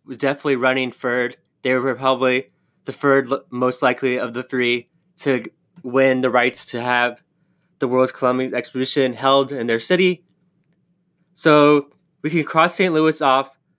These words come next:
So Chicago and New York City, those would be the most logical of the three.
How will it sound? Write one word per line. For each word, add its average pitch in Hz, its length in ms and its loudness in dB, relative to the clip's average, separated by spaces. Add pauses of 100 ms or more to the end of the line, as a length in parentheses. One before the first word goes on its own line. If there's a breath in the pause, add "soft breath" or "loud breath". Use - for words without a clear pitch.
(300)
So - 180 -4
Chicago 151 560 -2
and 156 80 -4
New 143 80 -2
York 139 160 -2
City, 165 440 -4 (200)
those 143 220 -2
would 147 80 -8
be 147 80 -4
the 127 80 -4
most 131 260 -2
logical 131 680 -4
of 113 120 -12
the 117 100 -12
three. 156 400 -2